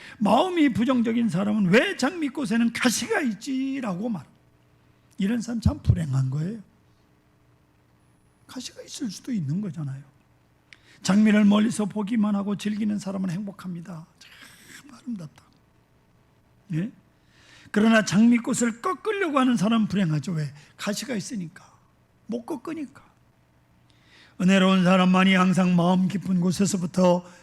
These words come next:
감사할 수 있는 거예요. 감사의 차원이란 먼저는 물질적인 것에 있죠.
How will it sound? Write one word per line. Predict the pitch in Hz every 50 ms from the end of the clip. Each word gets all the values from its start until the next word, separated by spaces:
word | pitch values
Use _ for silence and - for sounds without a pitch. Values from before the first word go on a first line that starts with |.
| _ _
감사할 | - - 170 170 175 175 - - 165 175
수 | 147 - -
있는 | 185 165 120 170 156
거예요. | 147 147 147 151 165 185 185 160 - _ _ _ _ _ _ _ _ _ _ _ _ _ _ _ _ _ _ _ _ _ _ _ _ _ _ _ _ _ _ _ _ _ _ _ _ _
감사의 | - 180 190 190 160 156 196 185 180 156
차원이란 | - 180 202 190 185 180 175 190 196 175 143 131 - - - _ _ _ _ _ _ _ _ _ _ _ _ _ _ _ _
먼저는 | - 160 156 139 151 151 175 180 160 143
물질적인 | 170 202 220 220 - - - - 262 254 254 240 262 233 220 247 240 226
것에 | 208 208 190 - 214 202
있죠. | 170 147 - - - 175 190 254 - -